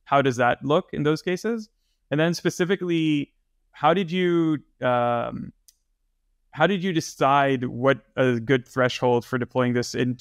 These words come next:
uh, like the example that you gave? What was a good threshold to deploy this, uh,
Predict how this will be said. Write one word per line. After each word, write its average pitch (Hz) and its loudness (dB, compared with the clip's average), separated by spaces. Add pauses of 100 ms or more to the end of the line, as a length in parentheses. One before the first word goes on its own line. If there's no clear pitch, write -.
(140)
uh, 135 0 (260)
like 131 2
the 135 0
example 147 0
that 123 0
you 135 2
gave? 104 -4 (260)
What 156 0
was 170 2
a 160 0
good 143 0
threshold 139 0
to - -8
deploy 160 -2
this, 127 -4 (320)
uh, 127 0